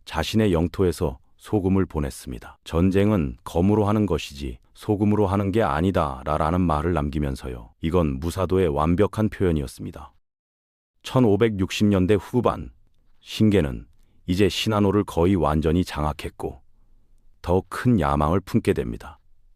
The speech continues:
바로 교토를 향해 진군하는 것이었죠. 교토는 천황이 계신 곳이자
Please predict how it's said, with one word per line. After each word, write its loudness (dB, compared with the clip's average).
바로 0
교토를 0
향해 -2
진군하는 0
것이었죠. -6
교토는 0
천황이 2
계신 0
곳이자 -4